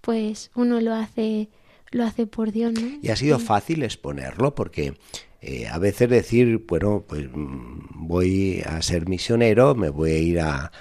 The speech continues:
Speaker 2: a Tanzania y, bueno, como que es más fácil el que la gente lo entienda. Dice, "Uy, qué bárbaro, felicidades, qué, qué impresionante, qué valor tienes".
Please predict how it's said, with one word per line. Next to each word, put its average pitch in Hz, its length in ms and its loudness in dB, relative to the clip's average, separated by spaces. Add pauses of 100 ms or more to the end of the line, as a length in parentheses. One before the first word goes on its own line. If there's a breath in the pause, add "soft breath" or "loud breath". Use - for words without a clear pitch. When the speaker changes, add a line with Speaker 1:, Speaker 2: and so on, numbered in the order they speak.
Speaker 2:
a 82 140 -2
Tanzania 95 880 0
y, 78 140 -2
bueno, 71 360 -8
como 69 220 -8
que 80 80 -4
es 76 60 -2
más 82 180 -4
fácil 107 420 0 (320 loud breath)
el - 160 -10
que - 100 -4
la 73 100 -2
gente 82 360 -4
lo 82 100 2
entienda. 71 520 -4
Dice, 58 300 -10
"Uy, 71 100 -4 (100)
qué - 100 -10
bárbaro, 65 380 -2
felicidades, 71 800 -8
qué, 58 260 -10
qué - 160 -10
impresionante, 71 800 -6
qué 69 120 -6
valor 69 320 -4
tienes". 92 460 -2